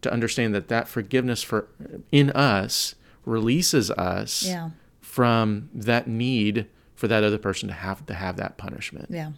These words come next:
Speaker 1: Yeah.
Speaker 2: Yeah. It also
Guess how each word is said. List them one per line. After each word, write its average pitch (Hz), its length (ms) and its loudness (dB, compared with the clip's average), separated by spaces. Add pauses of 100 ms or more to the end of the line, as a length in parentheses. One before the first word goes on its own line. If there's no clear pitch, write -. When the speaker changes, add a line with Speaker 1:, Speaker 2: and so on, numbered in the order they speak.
(320)
Speaker 1:
Yeah. - 100 -14 (360)
Speaker 2:
Yeah. 180 120 -12 (1400)
It 190 100 -2
also 202 640 0